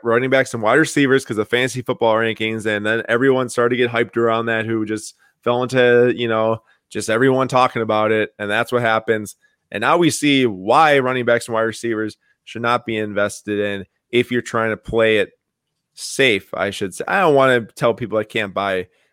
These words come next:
running backs and wide receivers if they want to, 'cause if you want to, you can. But there's so much risk that comes with it, and this is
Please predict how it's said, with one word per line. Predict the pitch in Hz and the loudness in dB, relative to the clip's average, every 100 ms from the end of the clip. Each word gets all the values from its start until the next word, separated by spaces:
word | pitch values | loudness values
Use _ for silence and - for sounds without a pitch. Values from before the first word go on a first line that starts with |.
| - | -6
running | 117 117 | -2 0
backs | 110 - | -2 -4
and | 110 | -6
wide | 101 101 | -2 -2
receivers | 95 113 104 | -2 -4 -4
if | 101 | -6
they | 92 95 | -6 -4
want | 107 127 117 | 0 -2 -2
to, | - 95 | -6 -6
'cause | - 117 | -6 -6
if | 147 | 0
you | |
want | 170 170 | 0 0
to, | 160 | -2
you | 147 | -8
can. | - 139 104 87 - _ _ _ _ - | -6 -4 -4 -6 -14 _ _ _ _ 0
But | 147 131 113 - | 4 4 2 -2
there's | 113 107 | -6 -4
so | - 147 | 0 2
much | 147 131 | 2 2
risk | 131 123 | -2 -2
that | 120 | -2
comes | 113 110 98 | -4 -6 -10
with | 101 98 | -10 -4
it, | 95 - - - - | -4 -6 -18 -20 -12
and | 87 95 | -8 -4
this | 117 - | -4 -4
is | 104 | -10